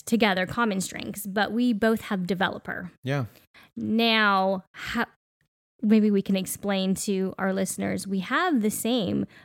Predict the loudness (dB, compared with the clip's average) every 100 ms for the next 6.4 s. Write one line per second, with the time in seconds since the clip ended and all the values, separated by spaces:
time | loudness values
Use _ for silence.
0 | _ _ -2 2 4 2 2 2 2 2
1 | 0 -2 -4 -6 -8 -8 -8 -8 -6 -4
2 | -2 -2 -4 -4 4 4 4 0 2 4
3 | 6 4 4 0 2 4 6 6 4 4
4 | 4 4 4 4 2 2 0 2 2 0
5 | 0 0 2 2 2 2 2 2 0 0
6 | 0 0 -6 -12